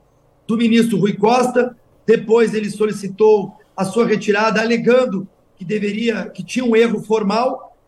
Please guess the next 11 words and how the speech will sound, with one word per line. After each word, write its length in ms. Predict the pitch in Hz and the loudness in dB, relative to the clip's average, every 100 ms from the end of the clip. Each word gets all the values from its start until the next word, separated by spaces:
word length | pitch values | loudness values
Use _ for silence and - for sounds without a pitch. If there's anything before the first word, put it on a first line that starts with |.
| _ | _
Reapresentou 1300 | - 233 320 320 - 254 233 233 214 214 233 220 190 - - | -6 -4 -2 -4 -2 -2 0 -2 -2 2 4 4 0 -12 -8
o 100 | 214 | -4
mesmo 380 | 220 247 196 214 | 0 0 0 -4
requerimento, 480 | 202 226 214 233 | -4 -4 -2 -4
então 220 | 247 226 214 | -4 -6 -4
nada 240 | 233 240 | -4 -6
impede 640 | 233 - 226 226 190 160 _ _ _ _ | -6 -4 -2 -4 -8 -18 _ _ _ _
de 140 | 196 | -6
ser 340 | 196 226 226 - | 0 0 2 0
pautado 580 | 226 208 220 220 220 | 0 2 2 2 2
novamente. 800 | 208 208 254 240 247 254 - - | 2 2 2 2 0 -2 -12 -18